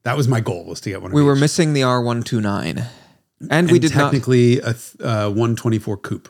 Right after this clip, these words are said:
Speaker 1: a C one two four.
Speaker 2: We didn't have any one twenty-sixes in smoke silver.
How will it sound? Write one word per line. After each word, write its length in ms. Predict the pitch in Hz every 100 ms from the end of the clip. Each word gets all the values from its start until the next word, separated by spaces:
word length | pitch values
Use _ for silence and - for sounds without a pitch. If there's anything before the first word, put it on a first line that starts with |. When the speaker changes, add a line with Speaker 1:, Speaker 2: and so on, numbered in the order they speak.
| -
Speaker 1:
a 40 |
C 280 | - - 123
one 240 | 104 98
two 120 | 87 117
four. 160 | 135
Speaker 2:
We 40 | 170
didn't 160 | 202
have 140 | 190 160
any 180 | 143 190
one 200 | 123 117
twenty-sixes 580 | 123 110 - - 113 101
in 100 | 98
smoke 300 | 107 - -
silver. 320 | - -